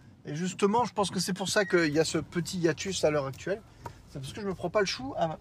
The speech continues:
dire qu'il faut à tout prix que je sorte, euh, une vidéo. Voilà, je prends mon temps et, euh, et on verra, on verra ce que ça donne. Pas de pression, pas de pression. Tout va bien.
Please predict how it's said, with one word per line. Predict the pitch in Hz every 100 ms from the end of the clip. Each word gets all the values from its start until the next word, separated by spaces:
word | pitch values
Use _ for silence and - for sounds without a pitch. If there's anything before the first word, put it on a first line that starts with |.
| -
dire | 160 226 -
qu'il | - 160
faut | - -
à | 170
tout | -
prix | 214 - 220
que |
je | 156
sorte, | 147 214 220 - - - - - - -
euh, | 131 135 131 127 127 -
une | 190 180
vidéo. | 175 170 160 123 - - - - - - - -
Voilà, | 135 139 123 -
je | -
prends | 127 - 208
mon | 214
temps | 139 156 175 226 -
et, | 131 127
euh, | 120 117 - 120 120 - - - - - - - - - - -
et | 131
on | 127
verra, | 120 135 151 151
on | 160
verra | 180 202
ce |
que | -
ça | 220 247
donne. | 262 269 - - - - -
Pas | 190
de |
pression, | - 202 190 202 190 - - - -
pas | - 185
de | -
pression. | - 185 - 196 180 - - - - -
Tout | -
va | 170 170
bien. | 165